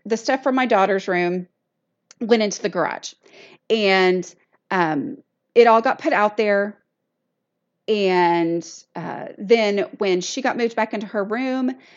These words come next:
you know, she had her bed and she had her dresser, and that's it.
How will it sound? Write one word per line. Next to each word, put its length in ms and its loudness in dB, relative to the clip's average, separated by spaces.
you 100 -6
know, 100 2
she 220 -6
had 200 -6
her 160 -8
bed 420 2
and 140 -4
she 140 -6
had 200 -4
her 120 -4
dresser, 480 -4
and 120 -2
that's 220 0
it. 320 -4